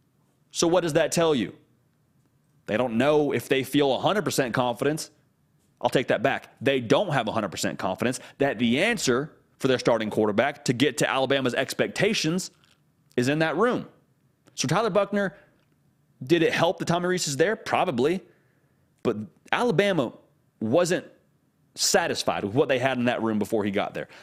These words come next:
The other truth serum we gotta have, Tyler Buckner is not guaranteed anything.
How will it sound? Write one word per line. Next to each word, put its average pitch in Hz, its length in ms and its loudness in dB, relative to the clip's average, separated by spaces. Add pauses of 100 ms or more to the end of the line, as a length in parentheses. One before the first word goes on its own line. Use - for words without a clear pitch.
(100)
The 143 160 2
other 175 240 2
truth 135 320 0
serum 127 260 0
we 117 80 0
gotta 104 200 2
have, 95 320 -4 (1000)
Tyler 170 260 0
Buckner 147 400 0 (520)
is 147 180 2
not 147 260 2
guaranteed 131 720 0 (340)
anything. 113 480 -4